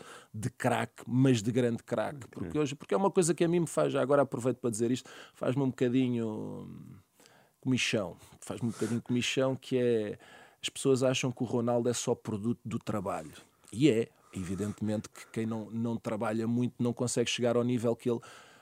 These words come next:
Speaker 1: que ele chegou. Mas o Ronaldo tinha um talento fenomenal, fenomenal, fora de série completamente, logo nos infantis. Ele chegou ao Sporting, era infantil,
Speaker 2: Sim,
Speaker 1: e ele
Speaker 2: doze
Speaker 1: já
Speaker 2: anos,
Speaker 1: nos
Speaker 2: não é?
Speaker 1: infantis ele era o melhor de longe, de longe. E, portanto, agora,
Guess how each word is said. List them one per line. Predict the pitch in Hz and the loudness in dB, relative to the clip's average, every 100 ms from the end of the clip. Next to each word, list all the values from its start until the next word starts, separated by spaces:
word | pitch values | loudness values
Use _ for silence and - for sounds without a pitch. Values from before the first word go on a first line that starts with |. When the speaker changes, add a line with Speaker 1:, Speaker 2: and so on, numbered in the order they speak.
| _ | _
Speaker 1:
que | 139 | 6
ele | 131 | 6
chegou. | - - 113 123 98 - - _ | 6 2 6 4 4 -4 -20 _
Mas | 98 107 | -8 -6
o | 95 | -4
Ronaldo | 104 107 104 | -4 -4 -6
tinha | - 110 | -6 -8
um | 107 | -8
talento | - 107 104 104 98 - - - - - - | -6 -4 -4 -6 -8 -12 -14 -14 -18 -20 -10
fenomenal, | - 139 139 135 156 120 | 0 4 6 6 6 4
fenomenal, | - - - 214 202 117 120 | 0 -10 -6 -2 -2 -2 -4
fora | - 135 131 | -4 0 2
de | 127 | 2
série | - - 139 | 2 2 -2
completamente, | - 117 120 - 123 139 135 | -4 -2 -2 2 2 2 4
logo | 135 156 170 156 - - | 8 10 10 8 -4 -4
nos | 127 151 | 2 2
infantis. | 165 - 175 180 143 | 2 2 0 2 2
Ele | 120 | 2
chegou | - 120 | 4 4
ao | |
Sporting, | 120 - 139 127 143 | 4 4 2 4 2
era | 139 | 4
infantil, | 135 147 139 156 | 2 2 0 2
Speaker 2:
Sim, | 123 | 2
Speaker 1:
e | |
ele | 95 104 | 0 -2
Speaker 2:
doze | 104 87 | 0 0
Speaker 1:
já | 123 | 2
Speaker 2:
anos, | 120 | 2
Speaker 1:
nos | 113 | 0
Speaker 2:
não | |
é? | 120 | -2
Speaker 1:
infantis | - 120 - 131 120 | -2 -2 0 0 0
ele | 131 131 | -2 -2
era | 135 139 - - _ | -2 -4 -6 -16 _
o | 143 | 8
melhor | 151 143 143 151 139 | 10 12 12 10 6
de | 120 160 | 2 4
longe, | 190 185 180 180 117 90 - | 8 8 8 6 4 0 -6
de | 90 123 | -2 2
longe. | 127 135 123 98 | 4 4 2 -2
E, | |
portanto, | - - 160 175 - - - | -10 2 4 4 -4 -18 -8
agora, | 131 156 113 | 4 6 6